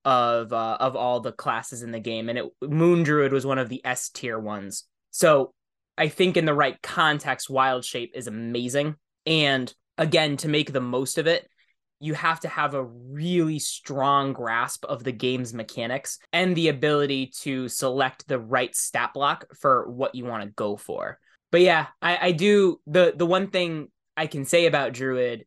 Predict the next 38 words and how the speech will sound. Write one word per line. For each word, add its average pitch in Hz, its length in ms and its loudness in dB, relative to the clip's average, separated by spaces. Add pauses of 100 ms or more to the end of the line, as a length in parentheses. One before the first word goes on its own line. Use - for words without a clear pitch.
(140)
is 131 480 -2 (420)
the 147 140 0
chassis 170 760 -2
is 139 320 -4
so 147 240 2
strong 131 800 -2 (400)
that 131 480 0 (640)
there's 160 360 0
not 156 400 0
really 165 360 0
a 135 100 -2
quote 147 260 -6
unquote 139 380 -6
bad 127 560 0
subclass. 175 840 -2 (280)
You 151 100 -2
know, 147 140 4
a - 20 6
lot 170 200 4
of 175 60 -2
times 156 280 -2
we 143 100 -6
break 139 300 -4
down 131 240 -2
a, 117 200 -8
a 113 80 -10
trap - 500 -2 (100)
subclass, 117 800 -4
and 131 100 -4
I, 123 140 -4
I, 131 240 -4
we 147 140 0
are 165 160 6
gonna 147 180 2
have 147 340 2
one 120 300 -6
later, 131 480 0
but 120 240 -4